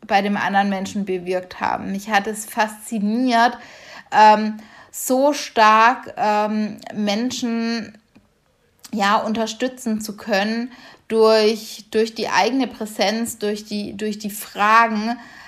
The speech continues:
Es war unglaublich faszinierend und so bin ich dann, dann auch irgendwie weitergegangen und, ähm, ja, hab geguckt, ähm,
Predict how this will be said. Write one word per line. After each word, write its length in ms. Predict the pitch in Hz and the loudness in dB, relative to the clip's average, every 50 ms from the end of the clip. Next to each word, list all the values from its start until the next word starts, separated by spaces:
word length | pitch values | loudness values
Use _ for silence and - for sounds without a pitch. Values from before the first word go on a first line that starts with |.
| - - - | -20 -20 -12
Es 220 | - - 208 202 - | -10 -8 -8 0 2
war 240 | 220 208 - - - | 4 4 4 2 0
unglaublich 640 | 254 254 254 247 233 226 208 202 208 208 214 - | 0 0 0 2 2 2 2 2 0 -4 -8 -6
faszinierend 960 | - 214 202 202 - - - 214 196 190 196 196 202 196 180 180 180 180 - - | -6 -6 -6 -6 -8 -8 -6 -4 -2 -2 -2 -2 -2 -2 -2 -4 -6 -8 -10 -10
und 520 | - 143 185 196 196 196 196 202 196 - - - - - - - _ | -6 -4 -2 -2 -2 -2 -4 -6 -6 -8 -14 -20 -20 -20 -20 -20 _
so 220 | - - - 233 233 | -6 -2 0 0 0
bin 180 | 214 254 240 233 | 0 -2 -2 -2
ich 180 | 247 247 - | -4 -6 -2
dann, 420 | - 220 214 220 220 220 226 220 202 | 0 2 2 2 2 -2 -4 -4 0
dann 220 | 208 202 208 180 | 0 0 0 0
auch 240 | 131 160 214 233 - | 0 0 0 -2 -2
irgendwie 420 | - 175 208 220 220 214 202 190 | -2 -2 -2 -2 -2 -4 -4 -2
weitergegangen 880 | 190 185 185 208 - 277 269 233 226 233 220 220 220 214 214 220 226 220 | 0 2 2 2 0 -2 -4 -4 -6 -6 -2 0 0 0 0 0 -2 -6
und, 440 | 185 175 196 196 196 202 196 202 - | -6 -6 -6 -6 -6 -8 -8 -10 -10
ähm, 500 | - 160 185 190 190 190 190 202 190 - - - - _ _ _ _ _ - - | -4 -2 0 2 2 0 -2 -4 -8 -10 -14 -18 -20 _ _ _ _ _ -20 -14
ja, 460 | - 220 208 208 220 247 240 175 170 196 | -8 -2 2 4 4 4 4 2 2 2
hab 220 | 214 208 208 - | 0 0 0 -2
geguckt, 640 | - 220 214 214 - 269 269 269 269 - - - 247 240 - | -6 -8 -8 -4 -2 -2 -2 -2 -4 -10 -14 -12 -10 -6 -2
ähm, 560 | - 208 214 214 214 214 220 220 220 226 220 | 2 4 6 6 6 4 2 -2 -6 -10 -14